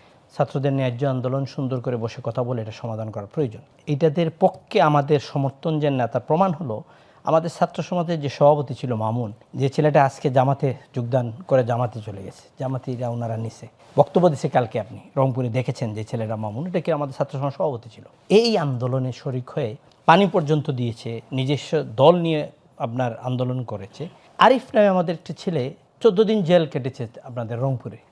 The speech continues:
আমাদের এই আন্দোলনের পক্ষে ছাত্রদের জন্য। আমরা শেষ দিন পর্যন্ত কখনো সরকারের পক্ষে ছিলাম না, এই কথাটা ঠিক না। আমরা এই সরকারের সাথে ইলেকশন করেছি, যেটা আপনার চোদ্দোতে আপনি ধরতে পারবেন, চব্বিশটা ধরতে পারবেন,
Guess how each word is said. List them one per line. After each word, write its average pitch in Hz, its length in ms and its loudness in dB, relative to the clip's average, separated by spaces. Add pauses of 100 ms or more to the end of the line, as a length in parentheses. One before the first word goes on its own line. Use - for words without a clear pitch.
(140)
আমাদের 135 280 2
এই 127 200 0 (540)
আন্দোলনের 135 520 0
পক্ষে 120 340 -6
ছাত্রদের 101 440 -10 (100)
জন্য। - 120 -20 (300)
আমরা 170 280 6 (480)
শেষ 202 240 0
দিন 226 160 -2
পর্যন্ত 156 400 -4 (120)
কখনো 135 280 -2
সরকারের 113 380 -6
পক্ষে 110 260 -12
ছিলাম 104 240 -14
না, - 180 -20 (420)
এই 123 120 -6
কথাটা 117 280 -6
ঠিক 110 280 -12
না। 98 60 -18 (720)
আমরা 226 280 2 (340)
এই 208 140 0
সরকারের 208 420 0
সাথে 196 260 -4
ইলেকশন 190 420 -2
করেছি, 117 420 -8 (680)
যেটা 135 260 4
আপনার 127 260 0
চোদ্দোতে 143 380 2
আপনি 120 160 -2
ধরতে 120 260 -6
পারবেন, 117 340 -2 (120)
চব্বিশটা 156 460 0
ধরতে 107 280 -8
পারবেন, 131 280 2